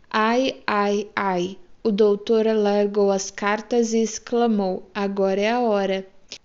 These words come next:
Fecha aspas. Esse bem-sucedido xiste demonstra duas coisas pela modificação gradual do caráter dos gritos de dor emitidos por uma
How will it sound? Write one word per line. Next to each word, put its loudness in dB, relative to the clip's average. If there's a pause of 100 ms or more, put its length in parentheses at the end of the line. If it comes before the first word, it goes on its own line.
(100)
Fecha 0
aspas. -4 (500)
Esse 0
bem-sucedido 2
xiste 0
demonstra -2
duas 4
coisas 0
pela 0 (480)
modificação 2
gradual 0
do 2
caráter -2
dos 2
gritos 0
de -2
dor 2 (440)
emitidos 2
por -4
uma 0